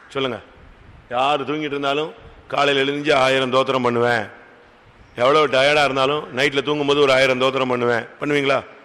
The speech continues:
பொருத்தனம் பண்ணலாமா? ஆ? நம்ம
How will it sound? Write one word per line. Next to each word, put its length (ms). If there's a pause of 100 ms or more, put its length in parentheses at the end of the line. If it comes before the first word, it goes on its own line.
(920)
பொருத்தனம் 360
பண்ணலாமா? 280 (1600)
ஆ? 160 (1400)
நம்ம 340